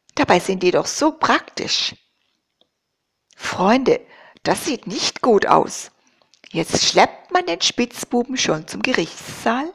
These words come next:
im ersten Stock des Rathauses. Oh nein, das darf doch nicht wahr sein. Seht ihr, was da aus seinem Wams hervorblitzt?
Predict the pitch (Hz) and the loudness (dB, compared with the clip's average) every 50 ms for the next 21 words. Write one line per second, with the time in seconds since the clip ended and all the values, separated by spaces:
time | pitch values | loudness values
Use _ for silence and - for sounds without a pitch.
0 | _ _ _ - - 277 - - 170 160 165 - - - 254 - - - 160 - | _ _ _ -8 -8 -6 0 2 2 2 2 0 -6 -10 -6 -4 -2 0 0 -2
1 | - - 247 247 - - - 190 240 277 269 - - 156 143 - - - 135 - | -2 -2 -4 -4 -4 -2 -2 0 0 0 -2 -2 -2 -2 -2 -2 -4 -8 -12 -14
2 | - - - - - - - - - - - _ _ _ _ _ _ _ _ _ | -16 -18 -20 -20 -20 -18 -18 -20 -20 -20 -20 _ _ _ _ _ _ _ _ _
3 | _ _ - - - 220 226 208 180 170 170 180 196 277 370 381 262 175 - - | _ _ -10 -4 -2 0 0 0 0 2 4 6 6 6 6 4 2 0 -4 -10
4 | - - - - - - - - 196 226 254 - - 240 262 233 208 - - - | -16 -20 -12 -6 -6 -4 2 4 6 6 6 4 2 0 2 0 -2 -4 -2 2
5 | 214 220 269 349 453 453 - - 214 180 170 165 165 156 - - _ _ _ _ | 4 6 6 6 4 4 2 2 2 2 2 2 0 -4 -8 -12 _ _ _ _
6 | _ _ _ _ _ _ _ - - - - - - - 220 262 370 - - - | _ _ _ _ _ _ _ -20 -18 -14 -12 -8 -2 2 4 4 4 4 2 -2
7 | - 180 175 208 262 330 - - - - - - 208 226 302 - - - - 311 | -2 2 4 4 4 4 2 -2 -16 -18 -6 0 4 4 4 4 2 0 2 4
8 | - - 254 - - 247 220 214 226 202 165 185 147 143 156 - - - - 269 | 4 4 2 0 0 0 0 2 0 0 2 2 2 2 2 -2 -8 -4 -4 -4
9 | - - 359 381 415 403 392 302 226 - - - - - - | -2 2 2 2 4 4 4 2 2 2 0 -10 -16 -18 -20